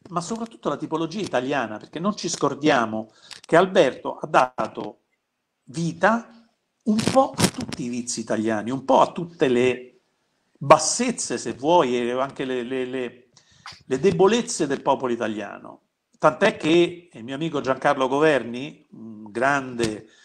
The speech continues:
eh, dirigente rai, gli ha dedicato, eh, Storia di un italiano, una specie di, eh, raccolta, anzi non una, non una specie, una raccolta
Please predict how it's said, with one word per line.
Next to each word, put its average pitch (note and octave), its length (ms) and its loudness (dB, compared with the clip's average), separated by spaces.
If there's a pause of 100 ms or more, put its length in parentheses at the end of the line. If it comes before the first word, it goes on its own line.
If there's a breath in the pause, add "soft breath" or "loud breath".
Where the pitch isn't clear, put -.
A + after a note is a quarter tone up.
(240 soft breath)
eh, G#2+ 280 -8
dirigente C3+ 640 2
rai, D#3 460 6
gli B2+ 160 -4
ha B2 80 0
dedicato, D3+ 920 -4 (420)
eh, F#2 760 -16
Storia D3+ 380 6
di A2 80 -2
un A2+ 80 -2
italiano, B2 800 2 (600)
una A2+ 140 -8
specie B2+ 340 0
di, A#2+ 360 -4 (320 soft breath)
eh, G#2+ 880 -8
raccolta, D3 600 6
anzi A#2+ 200 -2
non G3+ 140 2
una, G2 240 -2
non G2+ 240 -4
una F#2 100 -12
specie, - 300 -12
una E3+ 160 6
raccolta G#3+ 760 2